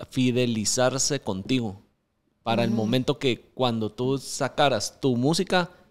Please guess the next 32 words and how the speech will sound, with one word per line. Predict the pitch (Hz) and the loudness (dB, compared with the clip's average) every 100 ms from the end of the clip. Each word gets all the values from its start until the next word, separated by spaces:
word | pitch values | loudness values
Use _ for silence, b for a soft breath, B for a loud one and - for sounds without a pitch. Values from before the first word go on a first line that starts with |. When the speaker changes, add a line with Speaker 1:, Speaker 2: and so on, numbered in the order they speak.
| _ _ | _ _
Speaker 2:
La | 214 214 | -8 -4
Speaker 1:
la | 117 117 113 107 | 2 4 4 2
Speaker 2:
recibieran. | 101 117 123 117 131 151 160 | 0 0 0 4 4 4 0
Speaker 1:
recibieran | |
y | 139 | -2
fuera, | 107 120 127 131 113 98 92 _ _ | -2 0 2 2 0 -2 -8 _ _
fuera | 120 123 | -2 -2
aceptada | 113 - 131 | -2 -2 -2
y | 131 | -2
que | 113 110 | -4 -6
no | 107 113 | -4 -6
dijeran, | 113 120 120 104 b b | -4 -4 -4 -8 b b
"Ah, | - | -6
no, | 135 139 | -2 0
si | 120 | 2
yo | 117 | 4
lo | 139 | 2
que | 139 | 0
quiero | 101 135 170 151 | 2 4 6 6
es | 135 104 | 4 2
solo | 101 - 127 127 123 | -2 -2 2 4 2
verte | 127 120 | 2 -2
haciendo | 120 120 117 | 0 -2 2
covers". | 131 120 - - _ _ _ _ _ - | 0 0 -6 -18 _ _ _ _ _ -12
Speaker 2:
Ala, | 202 208 214 185 | -6 -4 -2 -4
sí. | - 202 208 | -6 -6 -4
Speaker 1:
Porque | 127 120 127 | -2 0 0
eso, | 143 175 - | 0 -4 -2
creo | 151 190 | 2 4
que | 214 | 4
eso | |
es | 233 | 4